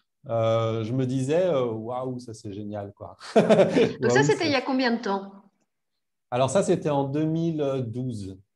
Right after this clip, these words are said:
Speaker 2: D'accord.
Speaker 1: Ouais. C'était, c'était à peu près juste, euh, ma mère est, est décédée, je garde cette référence, ma mère était décédée en deux mille onze,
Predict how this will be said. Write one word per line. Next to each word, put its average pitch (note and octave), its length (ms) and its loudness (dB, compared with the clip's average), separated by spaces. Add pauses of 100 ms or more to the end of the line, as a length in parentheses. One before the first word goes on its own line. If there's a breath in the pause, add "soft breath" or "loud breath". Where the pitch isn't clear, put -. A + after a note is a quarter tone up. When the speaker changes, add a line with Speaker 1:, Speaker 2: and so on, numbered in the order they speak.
(360)
Speaker 2:
D'accord. G#2+ 300 -6
Speaker 1:
Ouais. - 240 -20 (260)
C'était, B2+ 400 -8
c'était - 220 -8
à C3+ 80 0
peu C3+ 160 -4
près C#3+ 260 -4
juste, C3+ 320 -8
euh, A#2 160 0
ma A#2+ 160 -2
mère D3+ 180 0
est, B2 240 0 (220)
est A#2 60 -10
décédée, A#2+ 340 -8
je G2+ 60 -12
garde G#2 400 -4
cette - 220 -14
référence, A2+ 520 -6
ma A2 100 -6
mère B2 160 -2
était G#2+ 200 -4
décédée G#2 320 -8
en A2 100 -2
deux A2 80 -4
mille A2 260 -2
onze, D#3+ 320 -2